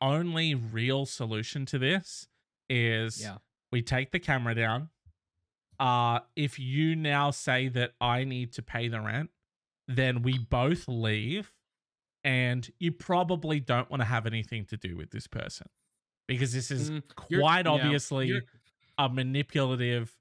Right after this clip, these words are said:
Speaker 1: toxic, fucking
Speaker 2: Toxic.
Speaker 1: creepy weirdo.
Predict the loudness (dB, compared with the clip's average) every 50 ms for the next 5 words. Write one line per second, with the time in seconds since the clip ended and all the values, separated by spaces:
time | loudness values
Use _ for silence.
0 | _ _ _ -8 -4 -2 -2 -2 -4 -6 -6 -4 -4 -4 -6 -10 -20 _ _ _
1 | _ _ _ _ _ -6 -4 -4 -4 -4 -4 -4 -4 -4 -6 -8 -6 -4 -2 -2
2 | -2 -2 -4 -4 -4 -4 -4 -2 -2 -4 -4 -4 -6 -8 -10